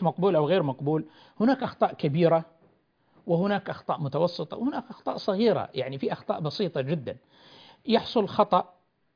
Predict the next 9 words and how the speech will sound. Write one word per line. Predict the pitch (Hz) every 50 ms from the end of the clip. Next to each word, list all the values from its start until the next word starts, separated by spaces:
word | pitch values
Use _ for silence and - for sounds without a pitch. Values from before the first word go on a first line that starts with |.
| _ _ _ _ _ _ - -
آه، | 139 131 123 117 107 -
هذا | - 190 226 240
الخطأ | 220 - - 214 208 - 202 175
خ-، | - - - - 165 165 139
دعني | 165 143 170 165 175 185 170 170
أقول | 165 151 - 196 180 151
أنه | 156 156 147 147 139
في | 135 - 160 147
دائرة | 135 156 156 175 170 160 160 170